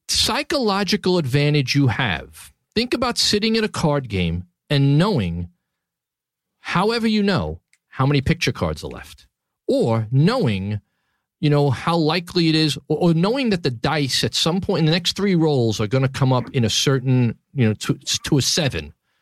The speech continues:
okay? Or if you were a golfer, if you knew that your worst five shots you were going to be able to take over, how free and easy would you be? The hardest thing about playing any game is the pressure mentally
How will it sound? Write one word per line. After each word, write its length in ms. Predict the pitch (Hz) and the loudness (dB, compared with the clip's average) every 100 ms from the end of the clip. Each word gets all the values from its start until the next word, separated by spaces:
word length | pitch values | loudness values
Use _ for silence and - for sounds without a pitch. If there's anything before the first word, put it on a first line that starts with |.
| _ - | _ -6
okay? 400 | 117 131 127 131 - - - _ | 0 2 2 0 -6 -20 -20 _
Or 320 | 202 220 208 | 0 0 0
if 160 | - 202 | -2 0
you 100 | 196 | 0
were 120 | 180 | 0
a 60 | |
golfer, 500 | 139 175 240 - 123 | 0 -2 -4 -4 -2
if 220 | 120 127 180 | -2 0 0
you 160 | 226 | 2
knew 500 | 262 277 160 85 92 - _ _ _ | 2 0 0 -2 -8 -14 _ _ _
that 160 | 160 175 | -4 0
your 140 | 160 | 2
worst 480 | 135 147 208 - - | 2 0 0 -2 -6
five 360 | - 170 170 | -2 0 0
shots 560 | 139 - 139 95 - - | 0 0 0 -2 -6 -8
you 140 | 147 156 | 0 2
were 200 | 175 156 | 4 2
going 340 | 151 143 139 | 2 2 0
to 120 | 131 131 | -2 0
be 160 | 131 | 2
able 160 | 131 120 | 2 0
to 120 | - | -2
take 380 | - - 135 - | -2 -2 -2 0
over, 420 | 123 107 80 - - _ _ _ | 0 0 -4 -12 -18 _ _ _
how 380 | - 180 240 370 | -4 -2 -2 -4
free 480 | - - 220 220 | -8 -2 2 4
and 200 | 185 170 | 2 2
easy 540 | 156 160 170 131 113 104 | 2 4 4 4 0 0
would 260 | 101 107 | 0 0
you 140 | 98 123 | 0 2
be? 240 | 107 110 | 2 0
The 120 | 101 | 0
hardest 520 | 135 - 302 359 - - | -2 -2 0 0 -2 -2
thing 160 | 208 | -2
about 220 | 180 156 | 0 -2
playing 360 | - 170 160 151 | -2 0 2 2
any 220 | 147 147 | 2 0
game 380 | 101 85 78 78 _ _ _ _ - | 0 -6 -8 -14 _ _ _ _ -2
is 160 | 156 | 0
the 100 | 175 | 0
pressure 460 | 170 - 202 - 208 | -4 -2 -2 0 0
mentally 680 | 170 160 175 139 90 82 | 2 2 0 -2 -4 -6